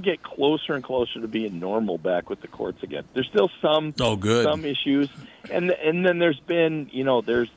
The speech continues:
Speaker 1: the, the, there's places that have found that Zoom works really well, and so they've decided to just stick with the Zoom. So,
Speaker 2: Mm-hmm.
Speaker 1: so you're seeing, you're seeing those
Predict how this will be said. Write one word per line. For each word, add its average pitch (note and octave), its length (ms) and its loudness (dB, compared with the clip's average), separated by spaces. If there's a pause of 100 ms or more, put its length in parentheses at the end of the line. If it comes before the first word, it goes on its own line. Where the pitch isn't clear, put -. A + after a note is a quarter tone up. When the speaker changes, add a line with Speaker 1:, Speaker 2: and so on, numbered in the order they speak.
Speaker 1:
the, A#2+ 300 0
the, A#2+ 280 -2 (320)
there's C#3+ 240 2 (100)
places D#3+ 520 0
that C3 100 0
have A#2 120 0
found C3 280 0
that G2 140 -2
Zoom B2 320 0
works A#2 280 0
really A#2+ 240 2
well, A2+ 440 4
and G2 180 -6
so A#2 80 -8
they've G#2+ 220 -6
decided A2+ 460 -8
to G#2+ 120 -6
just - 80 -10 (100)
stick - 240 -10
with - 140 -10
the G#2+ 140 -6
Zoom. G#2 340 -2
So, B2+ 100 0
Speaker 2:
Mm-hmm. A2 520 0
Speaker 1:
so D#3+ 80 2
you're D3 160 2
seeing, C#3+ 540 0 (100)
you're B2 180 0
seeing B2 360 -4
those A#2 260 4